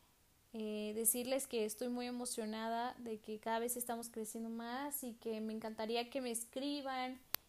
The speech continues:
y que podamos conocer cuáles son, eh, los viajes más retadores que han tenido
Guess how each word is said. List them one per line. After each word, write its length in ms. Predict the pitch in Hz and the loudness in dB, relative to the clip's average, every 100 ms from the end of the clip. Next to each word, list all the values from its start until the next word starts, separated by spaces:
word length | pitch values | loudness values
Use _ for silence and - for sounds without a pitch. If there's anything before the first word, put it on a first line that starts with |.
| - | -14
y 80 | 226 | -8
que 140 | 226 | -4
podamos 760 | 214 220 220 233 254 262 - - - | -2 -2 -2 -2 -4 -6 -8 -10 -12
conocer 540 | 247 233 233 240 240 | -6 -4 -2 -2 -4
cuáles 300 | 247 247 262 | -2 0 0
son, 320 | 254 247 247 247 - - - - - - | 0 -2 -2 -6 -16 -20 -20 -20 -20 -16
eh, 240 | - 226 214 | -8 -4 -2
los 180 | 214 220 | -2 -2
viajes 260 | 240 247 | -2 -2
más 160 | 240 233 | -2 0
retadores 680 | 233 226 220 208 220 269 269 | -2 0 2 2 2 -2 -4
que 100 | - | -4
han 120 | 240 | -4
tenido 480 | 240 226 220 226 269 | -2 -2 -2 -2 -4